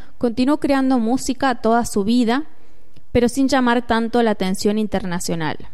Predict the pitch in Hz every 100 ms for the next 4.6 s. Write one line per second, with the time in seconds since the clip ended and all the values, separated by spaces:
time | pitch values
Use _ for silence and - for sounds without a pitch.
0 | - - - 220 254 247 262 277 240 208
1 | 208 214 - 294 285 269 262 269 - -
2 | - 220 214 220 - 226 - 285 277 240
3 | 214 - 214 262 294 269 254 247 214 233
4 | 247 - 202 202 233